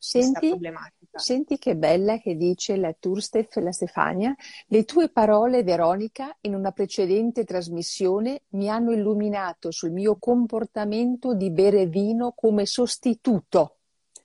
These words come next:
Speaker 2: Ho immediatamente smesso dopo anni."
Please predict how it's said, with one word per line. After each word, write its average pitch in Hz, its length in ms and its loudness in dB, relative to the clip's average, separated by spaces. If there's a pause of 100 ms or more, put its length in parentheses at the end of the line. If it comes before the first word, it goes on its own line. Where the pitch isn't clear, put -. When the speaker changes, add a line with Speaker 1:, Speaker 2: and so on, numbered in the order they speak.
(480)
Speaker 2:
Ho 208 280 4
immediatamente 226 1200 -2
smesso 190 600 -6
dopo 180 400 -4
anni." 160 440 -6